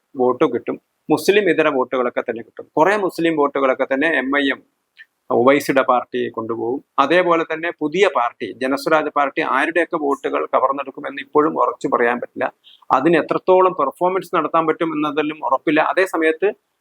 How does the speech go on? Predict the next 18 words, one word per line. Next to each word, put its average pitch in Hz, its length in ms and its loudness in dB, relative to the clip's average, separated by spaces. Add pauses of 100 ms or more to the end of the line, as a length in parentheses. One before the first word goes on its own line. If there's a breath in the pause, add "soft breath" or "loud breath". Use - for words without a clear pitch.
(120)
ആ, 139 40 0
പല 139 260 2
യുവാക്കളുടെയിലും 151 920 2
വലിയ 135 200 -4
ചലനങ്ങൾ 135 420 -4
സൃഷ്ടിക്കാൻ 131 560 -2
ജനസ്വരാജിന് 123 640 -2
പാർട്ടിക്ക് 113 500 -2
കഴിഞ്ഞിട്ടുണ്ട്. 110 380 -6
പക്ഷെ 160 220 0
ഒരു 156 100 2
രണ്ടാം 151 320 2
നിര 156 140 -2
നേതൃത്വത്തെ 139 540 -4
വളർത്തിയെടുക്കാത്തത് 120 760 0
കൊണ്ടും 147 260 0 (240)
ശക്തമായ 170 640 2
പാർട്ടി, 117 360 -4